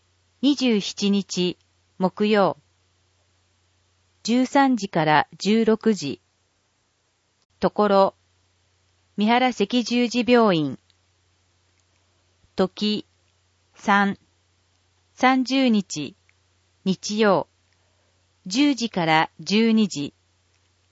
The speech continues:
十三時から十六時。ところ、イオン三原店。問い合わせ先、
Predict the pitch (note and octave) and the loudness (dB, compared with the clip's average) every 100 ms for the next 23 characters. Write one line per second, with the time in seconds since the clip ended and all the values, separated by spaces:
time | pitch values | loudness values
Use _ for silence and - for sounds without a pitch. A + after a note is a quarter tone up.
0 | _ _ - A#3+ B3+ - C4 B3 G#3 - | _ _ -2 0 0 2 2 2 -2 -2
1 | D#3 D3 C#3+ E3 F#3 A3+ A3+ A3+ - G#3+ | 2 4 2 -2 0 2 2 2 0 -4
2 | C#3 A2 _ _ _ _ _ _ _ _ | -4 -10 _ _ _ _ _ _ _ _
3 | _ _ - F#3+ G#3+ G#3+ G#3 - _ _ | _ _ -4 0 4 6 6 4 _ _
4 | _ _ _ _ _ - C#4 D4 G#3+ F#3 | _ _ _ _ _ 0 4 4 4 2
5 | G#3+ A3+ A3+ F3+ D#3+ B2 _ _ _ _ | 2 2 2 0 -2 -4 _ _ _ _
6 | _ _ _ _ _ _ - A3+ A#3+ A#3+ | _ _ _ _ _ _ 0 4 4 6
7 | A#3 A#3 A3+ G#3+ G#3+ - F#3+ F#3 | 6 4 2 0 -2 -2 -4 -4